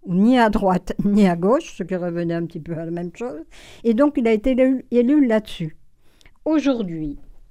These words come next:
on a un gouvernement, je passe sur ceux qui ont été élus, puisque déjà, et le, les,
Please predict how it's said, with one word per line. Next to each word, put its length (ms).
on 180
a 220
un 120
gouvernement, 600
je 100
passe 260
sur 200
ceux 440
qui 120
ont 80
été 260
élus, 300
puisque 300
déjà, 480
et 260
le, 160
les, 260